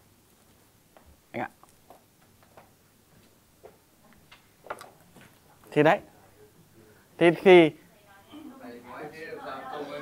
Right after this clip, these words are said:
<laughs> Cái đâu à? Thế cho nên là, là, là, là, ừm, sau này cô nào hoặc anh nào mà chưa lấy vợ, ông bà già giục ấy,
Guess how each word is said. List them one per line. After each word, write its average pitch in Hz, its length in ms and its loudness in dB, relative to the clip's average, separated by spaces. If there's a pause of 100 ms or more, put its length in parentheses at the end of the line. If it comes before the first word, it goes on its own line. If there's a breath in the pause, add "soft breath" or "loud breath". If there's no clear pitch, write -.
(320)
<laughs> - - 6 (100)
Cái 233 120 12 (120)
đâu 226 120 12
à? 165 320 10 (480 soft breath)
Thế 254 160 6
cho 277 100 12
nên 240 240 10
là, 202 300 12
là, 185 360 12 (440 soft breath)
là, 180 320 12
là, 180 260 10
ừm, 175 640 2
sau 220 220 12
này 180 180 12
cô 208 180 12
nào 175 300 12
hoặc 165 160 6
anh 196 200 6
nào 175 160 8
mà 165 80 4
chưa 202 160 8
lấy 214 120 6
vợ, 202 220 10
ông 190 140 6
bà 180 100 6
già 156 200 10
giục 190 200 12
ấy, 202 220 2